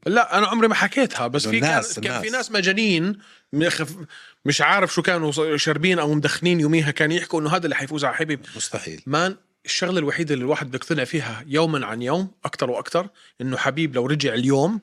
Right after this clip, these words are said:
Speaker 1: اليوم بعد غيبة ثلاث سنين، لا يخبط على راس فئة الوزن الخفيف من أولها لآخرها.
Speaker 2: والوالتر ويت.
Speaker 1: وعلى الأغلب المية وسبعين معاهم.
Speaker 2: <laughs>
Speaker 1: فعليا هذا الرجال لو، ه-، إيه، إيه،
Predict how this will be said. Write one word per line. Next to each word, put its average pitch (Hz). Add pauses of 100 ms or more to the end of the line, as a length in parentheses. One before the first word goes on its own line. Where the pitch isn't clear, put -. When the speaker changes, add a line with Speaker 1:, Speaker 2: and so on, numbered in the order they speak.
(120)
Speaker 1:
اليوم 123 (680)
بعد 123
غيبة 143
ثلاث 156
سنين، 160 (260)
لا 131
يخبط 143
على 135
راس 156
فئة 170
الوزن 143
الخفيف 135
من 131
أولها 147
لآخرها. - (560)
Speaker 2:
والوالتر 107
ويت. 80 (720)
Speaker 1:
وعلى 151
الأغلب 190
المية 147
وسبعين 135
معاهم. 104 (140)
Speaker 2:
<laughs> -
Speaker 1:
فعليا 180
هذا 175
الرجال 156
لو، 151
ه-، 156
إيه، 208
إيه، 208